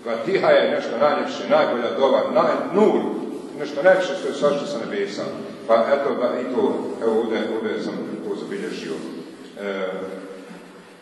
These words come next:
Bekara počinje sa Alif Lam Mim, a va-, završava sa Amene Rasulu. Znači, četrdeset devet stranica.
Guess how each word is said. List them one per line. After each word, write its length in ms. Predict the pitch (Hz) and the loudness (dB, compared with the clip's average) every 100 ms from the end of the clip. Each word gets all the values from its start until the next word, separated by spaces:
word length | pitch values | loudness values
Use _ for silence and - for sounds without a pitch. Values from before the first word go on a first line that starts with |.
| - - - | -20 -4 4
Bekara 480 | 226 - 175 151 | 4 6 4 4
počinje 340 | 185 190 - - | 4 2 0 -2
sa 140 | 151 | 4
Alif 240 | 135 - 160 | 4 2 0
Lam 280 | 156 - | 0 0
Mim, 120 | 185 185 - - - | -2 -4 -8 -10 -8
a 40 | 104 | -4
va-, 160 | 131 - | -4 -2
završava 460 | 135 165 160 139 | -2 0 4 4
sa 180 | 120 127 | 4 2
Amene 300 | 123 117 110 | 0 -2 -4
Rasulu. 440 | - - 101 85 - - - - | -6 -6 -8 -8 -10 -12 -14 -10
Znači, 320 | 101 - - | -10 -6 0
četrdeset 420 | 156 156 135 - | 2 2 -4 -2
devet 200 | 139 123 | -2 -4
stranica. 400 | - 110 - - | -4 -4 -4 -6